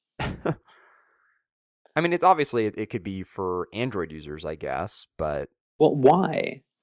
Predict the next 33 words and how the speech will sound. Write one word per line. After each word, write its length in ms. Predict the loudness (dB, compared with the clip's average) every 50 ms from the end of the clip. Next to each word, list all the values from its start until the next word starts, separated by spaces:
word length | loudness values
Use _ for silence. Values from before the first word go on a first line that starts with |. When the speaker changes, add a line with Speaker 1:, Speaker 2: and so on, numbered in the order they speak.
| 2 4
Speaker 2:
Like, 200 | 4 4 4 2
like, 300 | 4 4 4 4 4 2
Android 360 | 4 4 6 8 8 8 8
Wear 360 | 8 6 6 6 8 8 6
is 140 | 6 4 0
terrible, 540 | 2 2 4 4 4 4 4 2 2 2 4
but 300 | 6 6 6 6 4 -2 _ _ _ _ _ _ 6
it's, 360 | 6 6 6 4 -10 -14 -12 -8 -2
so 180 | 2 2 4 4
is 120 | 4 2
the 80 | 0 -4
Pebble, 460 | 2 2 2 4 4 0 0 -2 -8 _ _ _ _ _ _
probably. 500 | 4 4 6 6 6 6 6 6 6 4 -2 _ _ _ -8 -4
Speaker 1:
Uh, 60 | -4
the 160 | 0 0 0 2
Pebble's 360 | 4 2 4 4 2 0 2
not 300 | 2 4 4 2 2 -2
terrible, 440 | -6 -4 -2 -2 -2 -4 -6 -10 -8
though. 320 | -8 -6 -6 -6 -6 -8 -10 -12
It's 180 | -12 -4 -2
really 180 | 0 0 0 -2
not. 340 | -4 -8 -8 -8 -10 -10 -12 _ _ _ _ _ _ _ _ _ _ _ _ _ _ _ _ _ _ _ _ _ _ -4
It's 140 | -4 2 6
Speaker 2:
So 80 | 6 8
then 80 | 8
Speaker 1:
not 80 | 10 8
Speaker 2:
why 60 | 10
do 60 | 10
you 60 | 10
want 140 | 10 10 8
an 40 | 8
Apple 220 | 6 6 4 2
Watch? 360 | 0 0 0 -2 -8 -14 -16